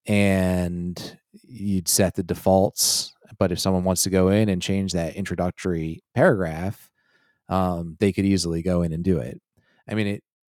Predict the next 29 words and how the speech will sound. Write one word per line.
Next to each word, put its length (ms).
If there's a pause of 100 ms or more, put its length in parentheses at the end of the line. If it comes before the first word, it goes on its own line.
(160)
it 120
has 400
the 580
trade-off 680
of 340
we're 120
kind 220
of 80
going 280
back 440 (600)
to 400
the 180
beginning 1200 (440)
where 220
now 280
you 320
do 580
need 440
to 80
have, 280
like, 180
sort 160
of 100
sample 520
data 420
for 220
any 480 (540)
message 800 (180)
because, 800